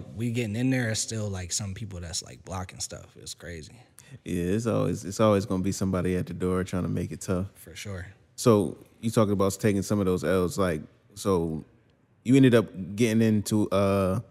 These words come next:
Speaker 2: you ended up doing contract work for E S P N.
Speaker 1: Yeah.
Speaker 2: Stuff like that. How, how was that? How was that situation? And, like, what are some things you learned from? I'll let you tell the story.
Speaker 1: Yeah, so,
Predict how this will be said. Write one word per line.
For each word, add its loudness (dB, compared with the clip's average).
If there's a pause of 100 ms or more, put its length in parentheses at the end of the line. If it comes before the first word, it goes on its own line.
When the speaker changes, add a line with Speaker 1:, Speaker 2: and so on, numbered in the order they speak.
(400)
Speaker 2:
you 8
ended 10
up 6
doing 6
contract 4
work 2
for 2
E 4
S 2
P 0
N. -4 (160)
Speaker 1:
Yeah. -8 (340)
Speaker 2:
Stuff -2
like 0
that. -2 (720)
How, 6
how 6
was 4
that? 4 (180)
How 4
was 6
that 4 (220)
situation? 4
And, 2
like, -2
what 2
are 0
some -2
things -2
you -2
learned -2
from? -4
I'll -4
let -8
you -10
tell -12
the -12
story. -14
Speaker 1:
Yeah, -6
so, -6